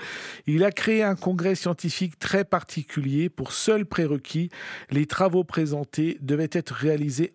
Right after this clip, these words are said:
en partie par des agents I A pour ensuite être évalués par d'autres agents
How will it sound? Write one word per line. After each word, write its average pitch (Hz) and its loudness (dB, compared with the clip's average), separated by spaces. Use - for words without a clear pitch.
en 240 6
partie 185 -2
par 151 -2
des 151 0
agents 139 0
I 151 2
A 139 -2
pour 185 0
ensuite 185 -2
être 160 0
évalués 247 4
par 190 2
d'autres 247 2
agents 156 0